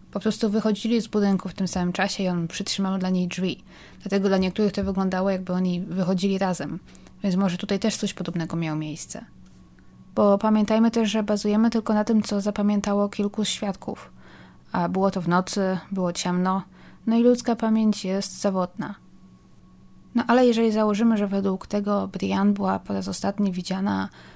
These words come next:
o dwudziestej drugiej trzydzieści, a miała odebrać swoją przyjaciółkę Christie czterdzieści pięć minut później,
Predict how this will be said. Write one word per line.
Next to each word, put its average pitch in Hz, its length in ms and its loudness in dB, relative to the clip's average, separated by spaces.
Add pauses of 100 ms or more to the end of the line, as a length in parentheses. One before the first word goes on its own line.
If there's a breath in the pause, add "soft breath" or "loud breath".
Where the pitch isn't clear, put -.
(180 loud breath)
o - 220 -2
dwudziestej 196 640 -2
drugiej 196 380 -2
trzydzieści, 180 800 -6 (540 loud breath)
a 208 80 -2
miała 185 300 0
odebrać 196 380 0
swoją 202 280 0
przyjaciółkę 196 580 -4
Christie 196 540 -4
czterdzieści - 580 -4
pięć 208 220 -4
minut 208 200 0
później, 202 600 -2